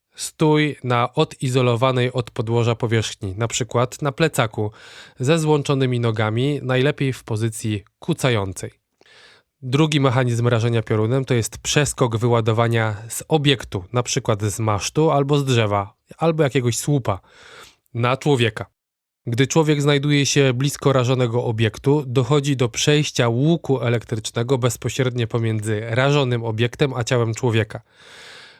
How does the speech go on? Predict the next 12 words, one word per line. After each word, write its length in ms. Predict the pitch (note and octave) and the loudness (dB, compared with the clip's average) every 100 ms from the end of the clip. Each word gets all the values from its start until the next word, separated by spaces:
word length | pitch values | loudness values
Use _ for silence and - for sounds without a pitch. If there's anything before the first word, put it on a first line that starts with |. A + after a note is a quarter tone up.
| _ | _
W 120 | - | -2
takich 320 | D#3+ D3+ D#3 | -2 0 -4
sytuacjach 680 | C#3+ C#3 C3+ B2 - D3 - | -4 0 0 0 0 -2 -4
występuje 760 | C3 C#3 - C#3+ B2 C#3 B2+ B2+ - | -2 -2 0 -2 0 2 2 0 -2
wysokie 600 | A#2+ C3 - D#3 - B2+ | 0 2 2 2 2 2
ryzyko 380 | A#2+ A#2 - C3 | 2 0 -2 -2
zgonu, 460 | B2 A#2+ A2+ C#3 | 0 0 2 0
choć 200 | C3+ C3+ | 0 -2
samo 360 | - C#3+ B2+ A#2 | 0 0 2 0
zdarzenie 420 | A2+ A2+ B2+ B2+ | 0 0 0 -2
tego 240 | B2+ A#2 | -2 -4
typu 440 | A2 C3+ - C3+ | -2 -4 0 0